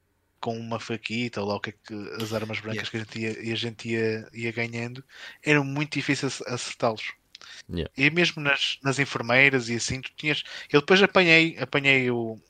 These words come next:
Speaker 1: apanhei, eh, eh, o jeito e, e tens mesmo ali um timing, um, uma distância que consegues atacá-los e dar-lhes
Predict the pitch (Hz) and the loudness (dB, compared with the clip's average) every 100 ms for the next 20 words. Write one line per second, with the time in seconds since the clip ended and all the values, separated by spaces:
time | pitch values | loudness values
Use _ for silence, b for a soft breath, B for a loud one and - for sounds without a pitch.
0 | _ 123 - 123 123 117 113 110 110 117 | _ -10 -6 -4 -2 -2 -2 -4 -2 -2
1 | 110 87 131 120 131 143 143 110 - 110 | -2 -6 -6 2 6 6 4 -8 -14 -18
2 | 113 - 120 - 139 135 139 131 131 127 | -18 -20 -4 2 2 2 0 0 -2 -4
3 | - 127 127 123 - B B _ 131 139 | 0 0 0 -10 -16 B B _ -12 -8
4 | 147 143 131 - 131 131 - 127 - - | 0 0 2 0 2 2 0 -6 -6 -8
5 | 123 - 117 117 117 113 - 123 117 107 | -2 0 0 -2 -6 -4 0 0 -2 -4
6 | 110 107 104 - | -2 -2 -4 -8